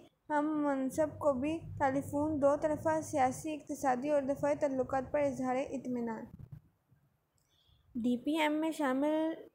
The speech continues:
जमातों में हमानगी का फुकदान, तजिया कार। अरब ममालिक में पाकिस्तानियों के मसाइल का हल अव्वल तरजीह है। ताहिर अशरफी।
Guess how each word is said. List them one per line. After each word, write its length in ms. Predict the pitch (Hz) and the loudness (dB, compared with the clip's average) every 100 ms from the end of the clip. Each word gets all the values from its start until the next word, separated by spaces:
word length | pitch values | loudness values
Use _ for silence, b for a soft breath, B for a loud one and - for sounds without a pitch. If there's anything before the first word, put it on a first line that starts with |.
| - | -6
जमातों 540 | 262 269 262 254 277 | 0 2 4 4 2
में 160 | 294 311 | 0 2
हमानगी 580 | 311 269 254 254 254 277 | 2 2 2 0 0 -2
का 520 | 285 294 311 320 - - | 2 2 2 -4 -14 -6
फुकदान, 500 | 311 277 247 254 247 | -4 0 2 4 2
तजिया 540 | 269 254 254 247 277 262 | 0 0 0 2 4 2
कार। 320 | 247 233 - B - - - - - - | 0 -4 -6 B -14 -18 -16 -18 -16 0
अरब 240 | 262 294 | 4 4
ममालिक 560 | 349 330 277 262 262 262 | 4 2 4 4 4 2
में 240 | 262 302 | 0 0
पाकिस्तानियों 680 | 302 277 277 - 277 269 320 | 4 4 2 0 0 2 0
के 100 | 330 | 0
मसाइल 440 | 320 294 285 226 247 | 0 2 2 0 0
का 140 | 285 | 0
हल 260 | 254 269 320 - | 2 2 0 -2
अव्वल 340 | 262 269 320 | 0 0 -2
तरजीह 840 | 349 - 302 254 240 254 247 233 262 | -4 0 0 2 0 -2 -2 -6 -8
है। 380 | 262 240 - _ _ _ _ _ _ _ _ | -8 -8 -12 _ _ _ _ _ _ _ _
ताहिर 300 | 294 285 311 | 4 6 4
अशरफी। 800 | 311 269 262 269 233 - 247 - | 2 -2 0 0 0 -4 -8 -10